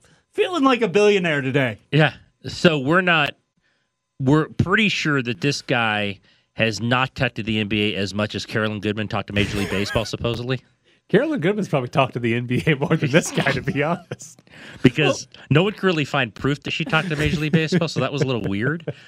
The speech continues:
Speaker 2: Uh, but she has probably talked to a lot of people. Um, I just, there's too many red flags. I'm just, I don't, you read his bio, you read the resume,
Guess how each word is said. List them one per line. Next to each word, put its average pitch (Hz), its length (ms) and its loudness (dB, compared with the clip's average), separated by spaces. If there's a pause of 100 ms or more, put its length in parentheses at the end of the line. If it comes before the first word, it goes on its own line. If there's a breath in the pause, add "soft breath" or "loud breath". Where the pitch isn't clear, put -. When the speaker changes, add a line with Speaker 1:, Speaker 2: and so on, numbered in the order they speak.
(240 loud breath)
Speaker 2:
Uh, 110 300 0
but 117 240 -6
she 156 160 -2
has 160 180 2
probably 147 300 -2
talked 135 220 -2
to 139 80 0
a - 20 -4
lot 113 140 -4
of - 80 -10
people. 127 280 -4 (320 loud breath)
Um, 143 300 2 (260)
I 170 140 4
just, - 300 -4
there's 143 180 0
too - 140 -2
many 104 180 -2
red 90 220 -2
flags. 87 320 -4
I'm 110 100 -2
just, 110 180 -4
I 117 180 0
don't, 135 360 0
you 127 160 -2
read 151 240 2
his 143 160 0
bio, 104 380 0
you 98 180 -2
read 117 220 0
the 113 80 -4
resume, 95 580 -4